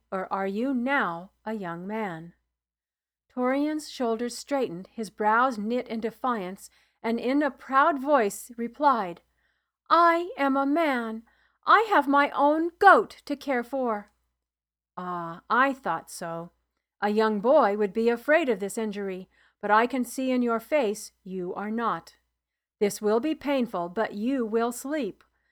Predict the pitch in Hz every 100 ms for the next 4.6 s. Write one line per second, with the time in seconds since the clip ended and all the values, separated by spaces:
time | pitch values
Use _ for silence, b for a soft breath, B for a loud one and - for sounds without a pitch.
0 | _ - 233 247 320 349 330 294 233 185
1 | 202 - 214 226 240 240 247 247 254 254
2 | 302 240 202 214 233 254 226 226 180 190
3 | - 226 - 214 196 202 240 254 - 262
4 | 247 226 185 180 180